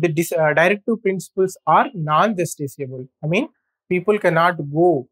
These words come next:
to courts and ask that, uh, the D P S P shall be implemented, can, uh, have to be implemented.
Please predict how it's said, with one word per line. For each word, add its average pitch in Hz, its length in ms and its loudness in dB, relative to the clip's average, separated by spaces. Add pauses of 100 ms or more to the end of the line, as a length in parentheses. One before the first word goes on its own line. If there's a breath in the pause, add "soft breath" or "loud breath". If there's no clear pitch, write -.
(120)
to 147 200 -6
courts 175 240 0
and 151 160 -2
ask 147 240 2
that, 202 180 0 (560)
uh, 135 320 2
the 151 160 -2
D 160 140 2
P 175 160 2
S 165 160 -2
P 277 160 -2 (100)
shall 147 200 0
be 233 340 -2
implemented, 139 580 -6
can, 160 160 -2
uh, 139 220 -4
have 147 240 -2
to 165 80 -4
be 196 160 0
implemented. 127 600 -10